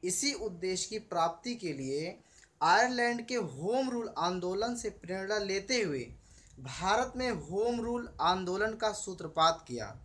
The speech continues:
एक तिलक का होम रूल लीग आंदोलन, दूसरा एनी बेसेंट का होम रूल लीग आंदोलन। बाल गंगाधर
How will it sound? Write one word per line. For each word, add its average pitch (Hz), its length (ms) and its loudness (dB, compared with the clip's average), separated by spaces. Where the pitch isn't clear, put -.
एक 240 260 0
तिलक 233 340 4
का 240 100 8
होम 233 320 2
रूल 240 160 0
लीग 240 260 0
आंदोलन, 240 540 2
दूसरा 185 360 0
एनी 202 260 0
बेसेंट 220 460 -2
का 233 120 2
होम 202 360 0
रूल 240 280 0
लीग 214 340 -2
आंदोलन। 117 580 0
बाल 180 400 6
गंगाधर 254 500 0